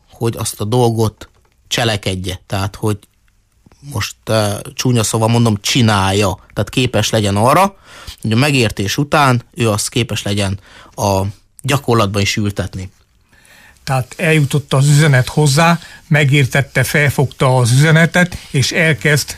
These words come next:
Speaker 2: tevékenyen részt venni annak megvalósításában.
Speaker 1: Így van, így van. Tehát gyakorlatilag én úgy gondolom, hogy a kommunikációnak a fő célja az az, hogy létrehozza a megértést a, a személy életében, és, eh, eh,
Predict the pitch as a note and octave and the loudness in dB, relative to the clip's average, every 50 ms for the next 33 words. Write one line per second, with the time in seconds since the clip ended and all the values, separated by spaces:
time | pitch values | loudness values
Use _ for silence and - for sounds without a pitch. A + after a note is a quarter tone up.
0 | - - D#3 D3 D3 C#3 C3+ B2 - D3 C3+ C#3 C3+ C#3 C#3 C3 - - - - | -6 -2 0 2 2 2 2 0 0 2 2 4 4 4 2 0 -2 -8 -6 -2
1 | C3 C#3+ C#3 A#2+ - - C#3 B2 C3 C3 C3+ C3+ C#3+ C#3+ - D3+ C#3 C#3 B2 B2 | 0 2 2 2 0 0 0 2 4 4 4 4 2 0 0 2 4 4 4 4
2 | B2 - C3+ B2+ B2 A#2+ A#2+ A#2+ A2 G2+ - - B2+ - - A#2+ A2+ - - C3 | 2 2 2 4 4 4 4 2 2 0 0 -2 -4 -2 0 0 0 0 0 0
3 | A#2 A2 A#2 A2+ G2 - - _ - E3+ F3 D3+ C3 A#2+ A#2 A2 F2+ B2 A#2+ - | 0 0 0 -2 -4 -6 -8 _ 0 2 2 4 2 2 0 -2 -2 -4 -6 -4
4 | B2 B2+ A#2+ A2+ A2 G2+ A2 - A2+ A#2 A#2 B2+ C#3+ C3+ - C3+ B2 A2+ - - | -2 0 0 2 0 0 0 2 0 0 2 2 0 0 2 2 2 2 2 0
5 | A#2+ A#2+ A#2 B2 B2+ C3+ C3 B2 A#2+ B2 B2 C#3 C#3+ D#3+ F3 G3 - - - - | 0 0 2 2 2 2 2 2 2 2 2 2 2 0 0 -2 -6 -14 -20 -20
6 | - - - _ - B2+ A#2+ - - E3 D#3 C#3 C3 B2 - B2 A#2 A2 - - | -20 -20 -18 _ -6 -6 -4 -2 0 2 2 2 2 2 0 -2 -4 -2 -2 -2
7 | B2+ A#2 A2+ A2 - A#2+ - - - D3+ C3+ A2+ - - - C3+ C3+ C#3 C3 A#2 | -2 -2 -2 -2 -4 -6 -6 -2 0 2 2 2 0 0 0 0 2 2 2 2
8 | G#2+ A2 A#2 C3 C#3+ E3 - - - - A#2+ - - _ _ _ _ _ _ _ | 2 2 2 2 0 0 -2 -4 -4 -6 -6 -6 -8 _ _ _ _ _ _ _
9 | _ - D3 G3 G#3+ - - A2+ G#2 - B2+ B2 B2 A#2 A2 A#2 A2 F#2 F#2+ - | _ 0 0 2 2 0 0 -4 -4 -2 -2 -2 -2 -2 -2 -2 -2 -2 -4 -6
10 | - - G#2+ G#2+ A2 A2+ A2+ G#2 G2+ G2 G#2+ - - A2+ B2 C#3+ C#3+ - - - | -6 -4 -2 0 0 0 0 0 0 -2 -2 -2 -2 0 0 0 0 -2 -6 -8
11 | - _ - - A2 G#2+ G#2+ G#2 G2+ G2+ G#2 G2+ F#2+ F#2+ A2 C3+ - A#2+ - - | -16 _ -6 0 2 4 4 4 4 4 4 2 0 -2 -4 -6 -6 -6 -2 0
12 | A#2+ G#2+ G#2 G2 F#2+ G2 F#2+ - - - A2+ A2+ G#2+ G2+ F#2+ - - G#2+ G#2+ A2 | 0 2 2 2 2 0 -2 -4 -6 -4 -2 0 0 0 -2 -2 -2 -2 0 2
13 | B2+ C#3+ E3+ - - - - - - - - A2+ A#2 A2+ A2 A2+ - - - A#2+ | 0 0 0 -2 -6 -14 -20 -20 -16 -8 -2 0 0 2 2 0 -2 -2 0 0
14 | A#2 A#2 A2+ A2+ A2+ - - _ _ - - A2+ A2+ A2 G#2+ A2 | 2 2 2 2 0 -2 -6 _ _ -8 -4 -2 0 0 0 0